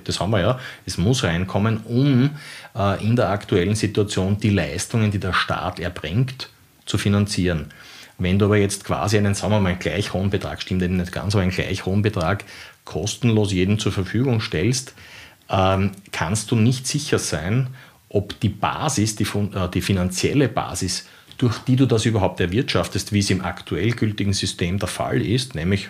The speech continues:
Leute arbeiten, weil sie müssen, mehr oder weniger, also alle, die können zumindest, nicht alle, aber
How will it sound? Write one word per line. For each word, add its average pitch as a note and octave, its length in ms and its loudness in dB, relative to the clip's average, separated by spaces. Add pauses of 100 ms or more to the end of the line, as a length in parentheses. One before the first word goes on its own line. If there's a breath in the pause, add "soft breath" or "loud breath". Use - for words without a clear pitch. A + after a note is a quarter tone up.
Leute - 340 -4
arbeiten, G#2 320 -2
weil E2 140 -4
sie F2+ 80 -4
müssen, G2+ 440 -2
mehr E2+ 120 -2
oder F2+ 160 -2
weniger, F#2+ 200 -2
also - 140 -4
alle, F2 220 -2
die F2 100 -6
können G2+ 340 -4
zumindest, F#2+ 440 -2 (360 loud breath)
nicht D#2 160 -8
alle, F#2 240 -2
aber E2 280 -4